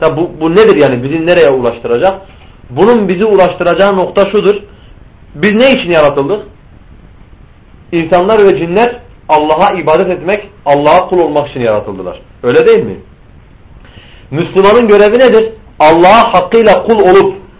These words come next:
kendi isteğiyle Allah'a teslim olduktan sonra bütün insanlığı zulmün, küfrün,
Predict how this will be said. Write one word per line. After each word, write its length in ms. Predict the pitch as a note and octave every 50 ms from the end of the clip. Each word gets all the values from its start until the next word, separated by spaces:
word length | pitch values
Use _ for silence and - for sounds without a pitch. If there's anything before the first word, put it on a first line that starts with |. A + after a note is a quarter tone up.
| - -
kendi 320 | - - E3+ D#3 E3+ F3 A#3
isteğiyle 500 | A#3+ A3+ G#3+ - F#3 G3 G3 G#3 G3+ G3
Allah'a 440 | D#3+ D#3+ D#3+ D#3+ E3+ F#3 G#3 G#3 G#3
teslim 320 | G3 D#3+ - - G3+ G3
olduktan 460 | G3 F#3 D#3 D#3+ - - G3 G3 F#3 E3+
sonra 380 | F3+ F3 F3 G#3 B3 C4 B3+ - - - - - - -
bütün 480 | A#2 A2+ C#3+ E3+ - - C4+ D4 C4
insanlığı 840 | A#3+ A3 G3+ F#3+ E3+ - F#3 F3 F3 E3+ F3 G3 A#3 C4+ C#4 - - - - - -
zulmün, 560 | B2+ A#2+ A#2+ D#3 D#3+ F3 G3 A3+ A3+ F#3 C3+
küfrün, 360 | - F3 E3 - F3+ G#3+ G#3+